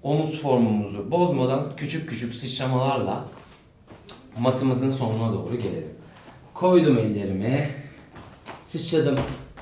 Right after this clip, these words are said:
Sıçradım. Sıçradım. Topukları popoya çarptır. Sıçra. Sıçra.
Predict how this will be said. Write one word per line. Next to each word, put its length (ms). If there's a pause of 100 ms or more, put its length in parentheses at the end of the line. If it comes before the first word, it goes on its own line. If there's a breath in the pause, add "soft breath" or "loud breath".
(500)
Sıçradım. 560 (920)
Sıçradım. 680 (520)
Topukları 540
popoya 400
çarptır. 400 (600)
Sıçra. 480 (1300)
Sıçra. 600